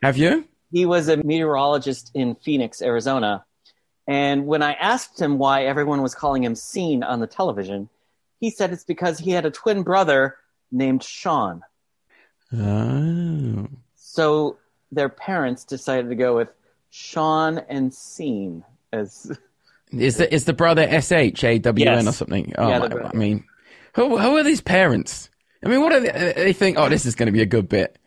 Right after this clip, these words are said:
Speaker 2: Well, you know, these are the kinds of parents who come to, uh, Las Vegas.
Speaker 1: You know it. Yeah.
Speaker 2: <laughs> That's your
Speaker 1: Yeah.
Speaker 2: demographic.
Speaker 1: They're my, they're my customers right now.
Speaker 2: <laughs>
Speaker 1: No, we've got very,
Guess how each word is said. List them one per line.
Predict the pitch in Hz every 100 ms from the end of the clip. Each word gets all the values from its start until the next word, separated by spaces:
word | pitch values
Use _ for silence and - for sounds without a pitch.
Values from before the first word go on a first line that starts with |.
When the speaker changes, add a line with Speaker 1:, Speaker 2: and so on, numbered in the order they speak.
| _
Speaker 2:
Well, | 160 180
you | 170 185
know, | 175
these | 165 175
are | 170
the | 175
kinds | 185 170 143
of | 151
parents | 170 165 160
who | 175 151
come | 175 160 156
to, | 165 160
uh, | 165
Las | 156 156 156
Vegas. | 190 147 98 - - _ _ _ _ -
Speaker 1:
You | 113
know | 110 135
it. | 104 - _ _
Yeah. | 117 151
Speaker 2:
<laughs> | 185 - 190 139 -
That's | 247 202 214
your | 214 254
Speaker 1:
Yeah. | 131 135
Speaker 2:
demographic. | - - 214 - 160 165 156 -
Speaker 1:
They're | - 131
my, | 143 139 127
they're | 123
my | 135 123
customers | 156 160 - 110 107
right | 104 98
now. | 104 95 214
Speaker 2:
<laughs> |
Speaker 1:
No, | - 120 117 117 113
we've | 110 117
got | 131
very, | 104 127 120